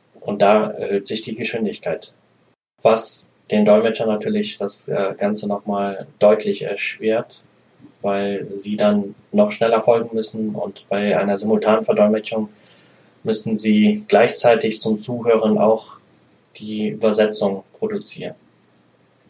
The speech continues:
Ja, als erste Grundregel, wie gesagt, dann für die Redner, sprechen Sie langsam. Eine rasende Geschwindigkeit überfordert nicht nur die Dolmetscher, sondern auch die Zuhörerschaft. Und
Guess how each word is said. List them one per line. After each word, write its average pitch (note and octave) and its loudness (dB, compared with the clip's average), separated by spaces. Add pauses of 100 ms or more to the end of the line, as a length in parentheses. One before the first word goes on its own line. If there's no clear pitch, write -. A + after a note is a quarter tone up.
Ja, A2 0 (420)
als A2 0
erste A2 0
Grundregel, A#2+ 0
wie A2+ -8
gesagt, A2+ 0
dann A2 2 (100)
für A2 -6
die G#2 -4
Redner, A2 0 (340)
sprechen - -8
Sie G#2 -6
langsam. G2 -4 (1160)
Eine G2+ -2
rasende A2+ 4
Geschwindigkeit A2 -2
überfordert G#2+ 2
nicht G#2+ -6
nur A2 -2
die G#2 -4
Dolmetscher, G#2+ 2
sondern G2+ 0
auch - -2
die G2+ -14
Zuhörerschaft. F2+ -2
Und - -10